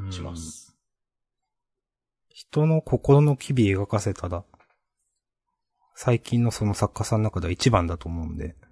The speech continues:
Speaker 1: うん。
Speaker 2: ちゃんとやってくれると信じている。
Speaker 1: うん。
Speaker 2: はい。
Speaker 1: よろしくお願いします。
Speaker 2: お願いします。
Speaker 1: ありがとうございます。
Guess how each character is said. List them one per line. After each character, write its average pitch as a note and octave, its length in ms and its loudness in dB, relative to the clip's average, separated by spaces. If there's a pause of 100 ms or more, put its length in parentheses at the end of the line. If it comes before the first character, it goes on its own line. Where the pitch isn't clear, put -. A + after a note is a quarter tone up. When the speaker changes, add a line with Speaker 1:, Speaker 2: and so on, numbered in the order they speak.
Speaker 1:
う A2 60 -14
ん。 D2+ 180 -16 (1200)
Speaker 2:
ち - 100 -8
ゃ A#2+ 60 2
ん A2+ 60 0
と - 120 -2
や G#2 80 2
っ - 40 -4
て - 160 -8
く - 140 0
れ B2 100 6
る B2 320 4 (840)
と A#2 120 0
信 C#3+ 260 6
じ A2 100 0
て G#2+ 100 6
い G2+ 40 4
る。 G2+ 140 0 (680)
Speaker 1:
う G2 40 -18
ん。 D#2+ 200 -16 (680)
Speaker 2:
は C3 120 4
い。 B2 40 6 (600)
Speaker 1:
よ F#2 60 -12
ろ D2 60 -12
し - 40 -20
く - 40 -14
お - 20 -12
願 D2 100 -12
い - 20 -16
し - 80 -20
ま - 100 -20
す。 - 440 -20 (420)
Speaker 2:
お - 20 -4
願 F#2+ 80 -2
い - 20 -8
し - 80 -12
ま F#2+ 100 -2
す。 - 400 -8 (720)
Speaker 1:
あ D2+ 60 -18
り D2 60 -14
が - 60 -20
と - 40 -20
う D2 40 -20
ご D#2 60 -10
ざ - 20 -10
い F#2+ 40 -6
ま A2 140 0
す。 - 640 -14